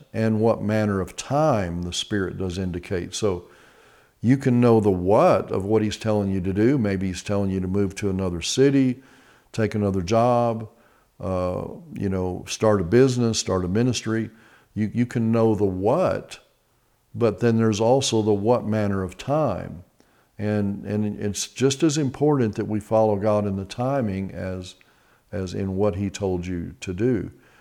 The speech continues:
And so, though you can know the timing in the same way that you knew the what. How did you know what he told you to do?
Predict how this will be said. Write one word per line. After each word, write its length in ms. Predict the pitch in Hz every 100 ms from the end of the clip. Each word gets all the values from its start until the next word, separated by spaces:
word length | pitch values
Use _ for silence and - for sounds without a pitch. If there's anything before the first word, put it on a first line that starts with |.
| _ -
And 180 | 98 95
so, 460 | - 101 98 95 - _ _ _ _
though 140 | - 95
you 180 | 101 135
can 240 | 131 117
know 580 | 117 120 117 113 107 -
the 100 | 104
timing 840 | 101 - 120 156 131 101 110 131 127 _ _ -
in 140 | 107
the 80 | 110
same 380 | - 104 107 110
way 460 | 101 101 113 131 131 _ _ _ _
that 200 | 95 104
you 220 | 101 104
knew 220 | 107 110 117
the 100 | 123
what. 360 | 127 160 -
How 180 | 82 101
did 180 | 113 110
you 100 | 117
know 220 | 120 131
what 360 | 131 113 147 165
he 100 | 131
told 320 | - 95 90
you 100 | 95
to 100 | 87
do? 300 | 87 90 87